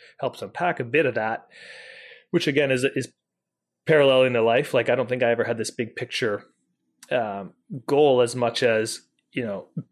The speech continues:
preparing myself. And then opportunistically, as these waves emerged, I kinda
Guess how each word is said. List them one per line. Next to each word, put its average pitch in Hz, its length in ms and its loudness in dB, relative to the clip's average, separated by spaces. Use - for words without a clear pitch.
preparing 139 580 0
myself. 104 540 -4
And 113 80 -6
then 110 100 -8
opportunistically, 117 1000 -4
as 104 120 -4
these 104 160 -10
waves 107 280 -4
emerged, 101 460 -4
I 80 80 -6
kinda 101 380 -6